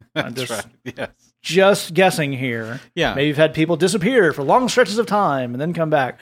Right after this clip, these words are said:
Speaker 2: Yeah.
Speaker 1: So how do we keep that kind of perspective into, as, as Lee's saying, it's, it's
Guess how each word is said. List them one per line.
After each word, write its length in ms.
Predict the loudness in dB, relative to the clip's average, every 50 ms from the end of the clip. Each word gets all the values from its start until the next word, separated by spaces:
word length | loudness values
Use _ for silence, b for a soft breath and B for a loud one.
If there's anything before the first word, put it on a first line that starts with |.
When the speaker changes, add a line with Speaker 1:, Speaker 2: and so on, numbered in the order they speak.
| B B
Speaker 2:
Yeah. 100 | -4 0
Speaker 1:
So 60 | 2
how 100 | 2 2
do 60 | 2
we 120 | 2 0 0
keep 160 | 0 0 2
that 140 | 0 0 2
kind 140 | 0 0 0
of 60 | 0
perspective 680 | -2 -6 -2 0 2 0 2 2 0 0 0 0 -4 -8 -10
into, 420 | -8 -6 -6 -6 -6 -6 -4 -4 -2
as, 160 | -4 -4 -6 -8 b b b b b
as 140 | -2 0 0
Lee's 120 | 0 2 2
saying, 160 | 2 2 0
it's, 100 | -2 -4 -6
it's 260 | -8 -8 -8 -8